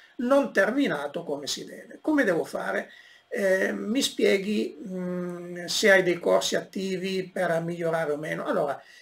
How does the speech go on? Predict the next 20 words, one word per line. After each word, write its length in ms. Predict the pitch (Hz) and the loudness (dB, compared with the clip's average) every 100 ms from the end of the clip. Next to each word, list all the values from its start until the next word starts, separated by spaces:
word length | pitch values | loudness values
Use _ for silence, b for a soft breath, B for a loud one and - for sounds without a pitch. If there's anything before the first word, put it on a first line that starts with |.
| B B - | B B -2
eh, 560 | 208 202 196 196 196 - | 2 4 4 4 2 2
il, 480 | 254 240 220 208 214 | 0 2 4 4 4
il 120 | 247 | 2
discorso 540 | 254 - - 208 - | 0 2 4 4 0
molto 280 | 180 233 330 | -2 0 0
semplice 480 | - 180 180 185 165 | 0 -2 -2 -2 -2
è 20 | |
che 140 | 160 233 | -2 -2
i 40 | |
corsi 560 | - 156 147 - - 202 | 0 0 0 -4 -8 -4
sono, 720 | - 247 208 165 147 147 - - - | 0 4 4 4 -2 -6 -14 -16 -10
sono 240 | - 269 | -2 0
attivi 420 | 302 180 175 196 | 0 -2 -4 -2
e 100 | - | -2
ne 140 | 196 254 | 0 0
esistono 540 | 196 165 - 175 170 | -2 -4 -6 -4 -4
di, 320 | 156 160 - | -4 -6 -6
eh, 380 | - 165 151 151 | -6 -4 -4 -4
tre 200 | 143 156 | -4 -6
tipi. 440 | 147 135 120 - | -6 -10 -10 -14